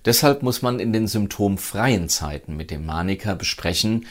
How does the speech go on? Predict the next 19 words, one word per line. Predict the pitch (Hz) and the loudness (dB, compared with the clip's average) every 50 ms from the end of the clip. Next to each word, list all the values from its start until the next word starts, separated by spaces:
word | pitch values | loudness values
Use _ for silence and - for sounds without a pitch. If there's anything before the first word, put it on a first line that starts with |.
| - - - - - | -14 -20 -20 -14 -8
was | 82 82 87 90 - - - - | 0 2 4 4 4 2 0 0
zu | - 123 | 0 -2
tun | - - - 95 95 104 107 | -2 0 0 0 2 2 2
ist, | 107 104 - - - 82 80 | 0 0 -2 -4 -4 -4 -2
wenn | 90 104 107 | -2 -2 -2
eben | - - 95 87 92 87 | 0 -2 -2 -2 0 -2
wieder | 90 82 87 - - | -2 -2 -2 -4 -4
Anzeichen | 80 87 85 - - 85 80 82 80 - 92 - | -4 -2 -2 -2 -2 -2 -4 -4 -4 -6 -6 -8
einer | - 80 82 82 82 82 | -6 -6 -4 -4 -4 -4
Manie | 82 85 82 82 82 82 85 92 101 - - - | -2 -2 -2 -2 -2 -2 -2 -2 -4 -6 -8 -8
auftreten. | 80 80 78 - - - - - 69 - - - - - - _ _ _ _ _ _ _ _ _ _ _ - - - - - - - - - - - _ _ _ _ _ _ - | -8 -8 -8 -8 -10 -10 -8 -8 -8 -8 -8 -12 -14 -14 -16 _ _ _ _ _ _ _ _ _ _ _ -16 -16 -16 -16 -18 -20 -20 -20 -20 -20 -20 _ _ _ _ _ _ 2
Medikamentös | 107 107 117 110 107 113 107 107 98 85 110 117 131 156 180 180 - - - - - - | 6 6 6 6 6 4 4 4 2 4 6 8 8 8 8 6 4 0 -2 -4 -4 0
werden | 92 95 98 95 92 | 2 2 2 2 0
Stimmungsstabilisierer | 87 - - 117 120 139 156 165 165 - - - 147 139 139 139 135 135 139 123 127 127 143 139 147 151 151 - | -2 2 4 4 4 4 4 2 0 -2 0 2 2 2 2 4 4 4 4 4 4 4 4 4 2 0 -2 -2
eingesetzt, | - 117 123 139 147 147 135 156 151 151 - - - - | -2 -2 -2 0 0 0 0 0 -2 -2 -4 -8 -8 -4
hier | - 107 117 120 120 | 0 2 2 2 2
zum | - - 107 95 | 0 -4 -2 -2
Beispiel | 101 95 90 - - - 87 78 | -2 -2 -2 -4 -4 -4 -4 -2
Lithium. | 78 85 107 117 117 - - - 143 151 170 190 185 | 0 0 0 0 0 0 0 0 0 -2 -2 -4 -8